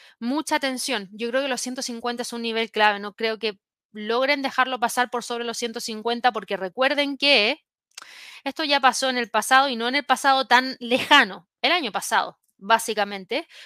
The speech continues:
cuando el precio logró llegar a los ciento cincuenta y dos en el caso del dólar frente al yen, y rápidamente un-, hubo una intervención que lo volvió a dejar por debajo de los ciento cincuenta.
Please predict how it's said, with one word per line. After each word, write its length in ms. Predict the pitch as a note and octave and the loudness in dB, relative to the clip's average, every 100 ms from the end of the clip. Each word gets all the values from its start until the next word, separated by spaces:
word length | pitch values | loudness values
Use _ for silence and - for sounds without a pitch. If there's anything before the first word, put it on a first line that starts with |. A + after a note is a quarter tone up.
| - | -6
cuando 220 | C4+ C4+ | -2 -2
el 60 | C#4 | 2
precio 300 | C4+ C4+ B3 | 0 0 -4
logró 260 | A3 A3+ | -2 -4
llegar 300 | A#3+ A#3 A#3+ | -2 2 4
a 60 | A#3+ | 2
los 140 | A3 | 0
ciento 280 | - A3+ A3 | -6 -8 -8
cincuenta 480 | - G#3+ A3 G#3+ G#3 | -10 -8 -6 -4 -4
y 40 | |
dos 220 | G#3+ A3+ | -2 -4
en 80 | A3+ | -6
el 140 | G3+ G3 | -6 -4
caso 240 | A3 A#3 | -4 -4
del 160 | G#3 G3+ | -6 -4
dólar 220 | A3 G#3 | -2 -2
frente 300 | A3 G#3 G3+ | -4 -6 -6
al 100 | F#3+ | -6
yen, 280 | G3+ A#3+ C#4+ - - | -2 -2 -4 -14 -10
y 60 | A3+ | 0
rápidamente 520 | A3 A#3 B3+ A#3+ A#3 | 2 4 2 0 -2
un-, 180 | A#3+ A#3+ | -6 -8
hubo 200 | A#3+ A#3 | -8 -4
una 80 | B3+ | -4
intervención 500 | A#3 A3+ G#3 G#3+ B3 | -4 -4 -6 -6 -6
que 80 | A#3 | -6
lo 100 | G#3 | -4
volvió 260 | G#3 G#3 A3+ | -4 0 0
a 40 | |
dejar 340 | A3 - B3 | 2 2 0
por 120 | G#3 G3+ | 0 -4
debajo 380 | G#3 G3+ A3 | -2 -2 -4
de 300 | G3 G#3 A3+ - - - | -4 -2 -2 -4 -14 -8
los 280 | G#3+ A3 - | -2 -2 -2
ciento 440 | - - A3 A3+ | -4 -2 -2 -4
cincuenta. 680 | G#3+ G3+ G3+ A#3 F#3+ - | -8 -8 -4 -4 -4 -10